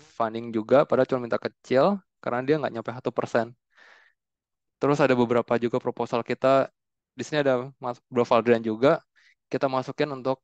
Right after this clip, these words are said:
bikin workshop untuk Cardano Developers Community Indonesia. Kita minta enam puluh satu ribu, itu nggak ke funding juga karena nggak nyampe satu persen, satu persennya empat puluh lima juta. Ada, kurang lebih kayak gitu sih. Jadi buat teman-teman yang tertarik untuk ngecek hasil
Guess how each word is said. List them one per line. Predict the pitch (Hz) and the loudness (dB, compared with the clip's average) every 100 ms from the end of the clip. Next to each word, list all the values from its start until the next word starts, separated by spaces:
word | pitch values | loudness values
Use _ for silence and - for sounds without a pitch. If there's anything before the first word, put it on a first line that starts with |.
| _ | _
bikin | 120 117 120 113 | -10 -2 -2 -2
workshop | 113 - 143 127 | -6 -4 -6 -6
untuk | 123 127 | -8 -6
Cardano | 127 117 117 | -2 -4 -4
Developers | 113 117 120 - | -6 -6 -8 -10
Community | 120 117 113 | -8 -4 -4
Indonesia. | 110 104 139 156 - _ _ _ _ _ _ | -4 -2 2 2 0 _ _ _ _ _ _
Kita | - 135 | -4 -4
minta | 135 139 | 0 0
enam | 120 | 0
puluh | 123 | -4
satu | 131 120 | -2 0
ribu, | 117 113 147 175 - | 2 2 0 0 -4
itu | 151 | -6
nggak | 123 107 | -4 -4
ke | 113 | -4
funding | 113 120 120 | -6 -6 -10
juga | 113 107 117 147 - | -8 -2 2 2 2
karena | 107 110 127 143 151 - _ _ _ _ _ 120 | -4 -2 -2 -2 -2 -8 _ _ _ _ _ -4
nggak | |
nyampe | 120 120 135 131 | -2 -2 -2 -2
satu | |
persen, | 120 120 120 | -4 -4 -6
satu | 123 110 | -4 -6
persennya | - - 123 135 | -6 -6 -4 -4
empat | 117 - | -6 -6
puluh | 117 | -6
lima | 117 117 110 | -4 -4 -6
juta. | 110 117 - - - _ _ _ _ _ _ | -6 -8 -8 -14 -14 _ _ _ _ _ _
Ada, | 127 120 107 - _ _ | -2 0 -2 -4 _ _
kurang | - 117 117 | -6 -2 0
lebih | 131 | 0
kayak | 135 117 113 | 0 0 -2
gitu | 127 | -4
sih. | 110 - _ _ _ _ _ _ _ _ _ _ | -8 -12 _ _ _ _ _ _ _ _ _ _
Jadi | 123 143 | 2 4
buat | 131 123 | 4 4
teman-teman | 127 120 127 120 | 2 0 -2 -2
yang | |
tertarik | 120 120 120 120 | 0 0 0 -2
untuk | 117 | -6
ngecek | 113 - - | -6 -6 -6
hasil | 117 123 113 113 | -4 0 0 -2